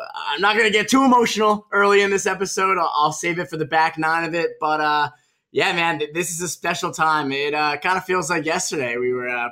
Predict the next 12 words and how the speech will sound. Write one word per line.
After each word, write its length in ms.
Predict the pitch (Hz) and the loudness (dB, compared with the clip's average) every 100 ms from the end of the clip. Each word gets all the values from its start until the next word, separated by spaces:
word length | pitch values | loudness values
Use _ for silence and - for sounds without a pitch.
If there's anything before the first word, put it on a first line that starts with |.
| - | -6
previewing, 640 | 139 139 139 131 127 123 | -4 0 2 2 0 -6
uh, 140 | 120 117 | -6 -8
the 120 | 117 | -12
preseason 580 | - 131 131 135 127 127 | -6 -4 -2 -4 -2 -2
All-Americans 720 | 127 127 123 135 131 117 113 | -2 -2 -2 -4 -6 -10 -12
and, 160 | 113 113 | -10 -6
uh, 220 | 107 104 | -6 -8
the 60 | |
top 300 | 107 127 113 | -8 -4 -4
twenty-five 520 | 127 120 117 117 117 - | -2 -2 0 -2 -2 -2
poll. 240 | 113 107 | -2 0
And 120 | 107 | -2